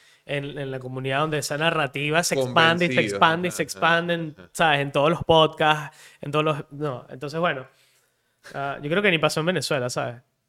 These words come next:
Speaker 1: Ni pa-,
Speaker 2: No,
Speaker 1: ni pasó en Venezuela
Speaker 2: es que
Speaker 1: con
Speaker 2: no
Speaker 1: el,
Speaker 2: hay
Speaker 1: con el Bitcoin en bolos, ¿sabes?
Speaker 2: Exacto.
Speaker 1: Y va a pasar, va a pasar en dólares y que no. ¿Sabes? Lo que sí, lo que sí es verdad, ok,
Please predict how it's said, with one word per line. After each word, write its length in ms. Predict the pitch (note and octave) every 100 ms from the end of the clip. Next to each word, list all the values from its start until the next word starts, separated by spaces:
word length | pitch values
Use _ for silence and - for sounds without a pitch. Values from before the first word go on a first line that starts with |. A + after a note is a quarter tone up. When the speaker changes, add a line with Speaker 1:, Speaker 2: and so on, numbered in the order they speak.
| _ _ _ -
Speaker 1:
Ni 160 | D3+ D3+
pa-, 60 |
Speaker 2:
No, 180 | A3 A3+
Speaker 1:
ni 100 | F3
pasó 220 | E3+ D#3+
en 80 | E3+
Venezuela 340 | F#3+ D#3+ F3+
Speaker 2:
es 60 | G3
que 20 |
Speaker 1:
con 100 | G3
Speaker 2:
no 60 | F3
Speaker 1:
el, 120 | E3
Speaker 2:
hay 60 | D#3+
Speaker 1:
con 140 | E3 D#3+
el 40 |
Bitcoin 280 | D#3+ F3 F3+
en 120 | D#3+
bolos, 440 | E3+ C#3 C3 B2+ - _ _ _ _
¿sabes? 320 | - D3+ D3
Speaker 2:
Exacto. 260 | D3 G2 F#2+
Speaker 1:
Y 60 | D#3+
va 60 |
a 60 | D#3
pasar, 380 | E3+ F3+ F3 - D#3+
va 100 | D#3
a 40 |
pasar 280 | D#3 E3+ D#3+
en 140 | E3
dólares 460 | D#3+ C#3+ A#2+ A#2 B2
y 60 |
que 140 | C3+ C3
no. 220 | A#2 A2+ _ _ _ _ - _ _ _ _ _
¿Sabes? 300 | G#3 G3+ G3
Lo 160 | G3
que 140 | G3 F#3+
sí, 180 | A3
lo 140 | G#3+ F#3
que 100 | F3+
sí 140 | G3
es 80 | F#3+
verdad, 340 | A#3 B3 C#4
ok, 140 | A#3+